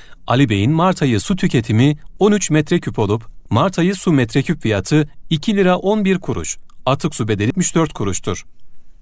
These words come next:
Vergiler ilave edildiğinde su ve atık su birim fiyatı üç lira elli beş kuruştur.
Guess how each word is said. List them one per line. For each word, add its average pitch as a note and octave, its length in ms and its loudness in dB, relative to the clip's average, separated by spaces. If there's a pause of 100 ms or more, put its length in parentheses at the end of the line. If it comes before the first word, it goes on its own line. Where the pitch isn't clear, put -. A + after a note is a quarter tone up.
(280)
Vergiler B2+ 460 2
ilave A2 440 2
edildiğinde C#3+ 520 2
su A3 240 0
ve F#3+ 80 4
atık C#3 360 0
su D3+ 180 -2
birim F3 220 4
fiyatı C#3 500 0 (100)
üç F3+ 260 0
lira A2+ 280 2
elli C3 260 0
beş G#2 200 0
kuruştur. G2+ 520 -4